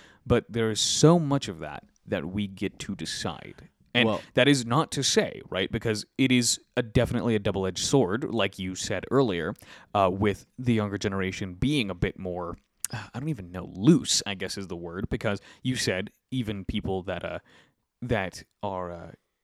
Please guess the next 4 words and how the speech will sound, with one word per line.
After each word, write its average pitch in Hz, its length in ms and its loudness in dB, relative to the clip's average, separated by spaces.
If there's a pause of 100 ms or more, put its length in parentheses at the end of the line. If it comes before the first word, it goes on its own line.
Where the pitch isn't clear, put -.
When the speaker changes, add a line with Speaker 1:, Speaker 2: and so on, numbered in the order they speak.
(360)
Speaker 1:
very 123 260 0
explicitly 117 560 -4
anti-racist, 123 920 0
Speaker 2:
Yeah. 82 360 -2